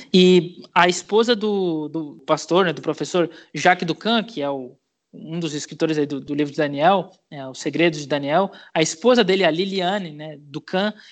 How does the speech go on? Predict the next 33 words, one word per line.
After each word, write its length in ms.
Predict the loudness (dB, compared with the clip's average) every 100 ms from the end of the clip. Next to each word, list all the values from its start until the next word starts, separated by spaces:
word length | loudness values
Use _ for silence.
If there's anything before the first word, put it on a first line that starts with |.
| -8
ela 200 | 0 4
escreveu 800 | 4 2 -14 _ -10 2 2 4
um 80 | 0
livro 200 | -2 -4
também, 300 | -6 -6 -4
ela 100 | -4
é 20 |
uma 120 | -4
musicista, 560 | -6 -6 -6 -4 -6 -6 -14 _ 0
e 80 | 4
ela 100 | 6
escreveu 360 | 6 4 4
um 80 | 2
livro 260 | 0 -2 -6 _ -10
chamado 540 | -4 0 0 0 -4
In 140 | -8 -10
Tune 420 | -8 -8 -8 -10 -10
with 300 | -6 -6 -4
God, 280 | -4 -4 -6 _ _ -20 -8
é, 340 | -2 0 0 -2
como 140 | -8
se 60 | -8
fosse, 220 | -8 -6
né, 340 | -4 -4 -4
em 100 | -8
sintonia 540 | -8 -6 -2 -2 -2 -4
com 140 | -2
Deus. 400 | 0 0 0 -6 _ _ -10
E 60 | -2
nesse, 340 | 2 2 0
e 120 | -2 0
nesse 320 | 0 2 0
livro, 500 | 0 0 0 0